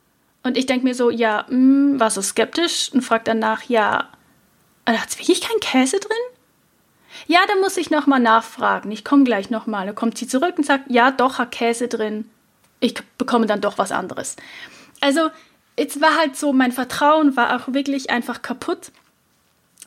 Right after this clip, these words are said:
Ähm, und ich hab auch nicht oft, äh, ich hab oft auch nicht das bekommen, was es geheißen hat. Ich hab zeitweise immer wieder dasselbe bekommen,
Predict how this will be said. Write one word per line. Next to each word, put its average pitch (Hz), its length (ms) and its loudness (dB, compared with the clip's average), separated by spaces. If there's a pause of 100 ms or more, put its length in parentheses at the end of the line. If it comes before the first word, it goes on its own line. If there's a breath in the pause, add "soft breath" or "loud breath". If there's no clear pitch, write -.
(180)
Ähm, 240 800 0 (800)
und 233 460 0 (140)
ich 262 200 -4
hab 302 160 0
auch 262 180 2
nicht 262 260 -2
oft, - 260 -6 (200)
äh, 233 100 4
ich - 300 -2
hab 247 100 -8
oft - 340 -4
auch 240 220 2
nicht 233 160 -4
das 240 140 -4
bekommen, 247 480 0
was 214 140 -8
es - 120 -10
geheißen 285 640 0
hat. 254 220 0 (880 loud breath)
Ich 262 160 0
hab 262 140 0
zeitweise 233 580 2
immer 247 240 2
wieder 226 200 -2
dasselbe 233 580 -2
bekommen, 294 500 -2